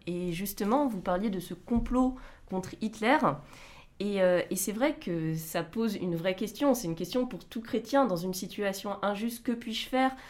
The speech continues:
Comment puis-je me situer ? Alors peut-être aujourd'hui, en quoi cet exemple de Bonhoeffer, en se situant dans ce complot,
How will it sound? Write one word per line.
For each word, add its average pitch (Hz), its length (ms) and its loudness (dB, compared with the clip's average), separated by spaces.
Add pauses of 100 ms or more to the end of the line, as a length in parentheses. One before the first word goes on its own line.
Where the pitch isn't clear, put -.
(220)
Comment 233 280 4
puis-je 240 340 -2
me 190 80 -2
situer ? 233 580 -4 (520)
Alors 208 240 2
peut-être 285 560 -6
aujourd'hui, 240 640 2
en 226 100 2
quoi 247 220 -2
cet 214 240 -8
exemple 202 360 0
de 170 80 -4
Bonhoeffer, 226 600 0 (380)
en - 100 -6
se - 140 -10
situant 233 400 0
dans 185 100 0
ce 170 140 -6
complot, 240 540 2